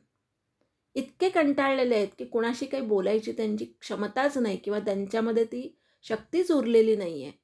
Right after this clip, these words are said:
So they are standing alone among silent commuters in the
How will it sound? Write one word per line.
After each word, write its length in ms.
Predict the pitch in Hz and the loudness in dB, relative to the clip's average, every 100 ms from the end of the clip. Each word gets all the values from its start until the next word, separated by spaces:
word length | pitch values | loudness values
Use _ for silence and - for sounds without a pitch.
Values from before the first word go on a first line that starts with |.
| _ _ _ | _ _ _
So 120 | - | -4
they 140 | 240 254 | 0 0
are 120 | 247 | -2
standing 540 | - 208 196 214 247 | -6 -4 -2 -2 0
alone 440 | 208 170 214 185 - - _ _ _ _ _ - | 0 4 4 2 -4 -14 _ _ _ _ _ -6
among 280 | 214 247 240 | -2 0 0
silent 600 | 220 170 180 220 269 - | 0 0 4 6 4 2
commuters 640 | 208 202 196 196 190 - - | -2 -2 -4 -6 -6 -10 -4
in 140 | 240 | -2
the 100 | 262 | 0